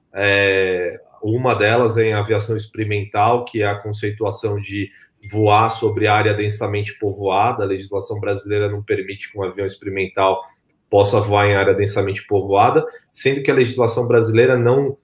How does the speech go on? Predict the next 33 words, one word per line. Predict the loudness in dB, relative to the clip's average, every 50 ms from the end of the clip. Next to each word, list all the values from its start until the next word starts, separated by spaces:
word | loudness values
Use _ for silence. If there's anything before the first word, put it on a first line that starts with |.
| _ _ -6
não | 0 2 2 4
determina | 6 6 4 4 4 4 4 4 2 0 0 0 0 0 0
claramente | -2 0 2 4 4 6 4 4 2 2 0 -2 -2 -4 -6
qual | -2 2 4 6 6
é | 6
o | 4 2
conceito | 0 -2 -2 -2 0 0 0 0 0 -4
de | -6 -4 0 0 2
área | 2 4 2 2
densamente | 0 0 -2 -4 -4 -6 -6 -4 -4 -4 -6 -6
povoada, | _ -4 -4 -4 -2 -2 0 0 2 0 -2 -4 -10 -14 _ _ _ _ _ _ -16
né? | -10 -6 -4 -2 -2 -2
Então, | -2 -2 0 0 0 0 0 -2 -4 -6 _
tem | -2 0 0
uma | 0 0 -2
discussão. | -4 -6 -8 -12 -10 -6 0 2 2 4 2 2 -2
Então, | -2 0 2 2 2 0 -4 -14 -20 -20 _
tá | -4 -4
se | -4 -4 -6 -10
discutindo | -12 -12 -6 -6 -6 -6 -6 -8 -4 -2 -2 -2 -2 -4
de | -6 -8
se | -10 -12
colocar | -6 0 2 2 2 2 2 2 4 4
em | 4 4
aeroportos | 4 4 2 2 2 2 4 4 2 2 -2 -10 -12 -16 -18 _ _ _ _ _
aonde | -2 0 2 2 2 2 2 4
é | 2 2
proibido | 2 4 4 6 6 6 4 0 -2 -2 -2 0 -2 -4
o |
tráfego | -2 0 2 2 2 0 -2 -8
de | -6 -4
aeronaves | -4 -2 -2 -4 -4 -6 -8 -12
experimentais, | -16 -18 -18 -16 -12 -6 -4 -4 -2 -2 0 2 2 4 4 2 0 -4 -6 -18